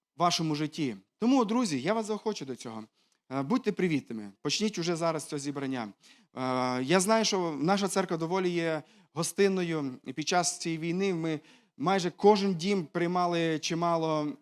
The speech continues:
різних людей, незнайомих нам, люди, які розділяли віру,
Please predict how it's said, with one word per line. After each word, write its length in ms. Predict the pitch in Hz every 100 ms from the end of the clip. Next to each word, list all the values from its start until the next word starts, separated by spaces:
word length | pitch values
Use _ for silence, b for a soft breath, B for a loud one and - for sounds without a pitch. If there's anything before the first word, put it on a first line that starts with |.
| _
різних 500 | 127 147 196 170 165
людей, 320 | 160 151 165 156
незнайомих 720 | 165 156 180 185 180 165 156
нам, 300 | 156 147 147
люди, 240 | 170 180
які 240 | 180 170 175
розділяли 560 | 170 160 190 190 190
віру, 340 | 180 180 175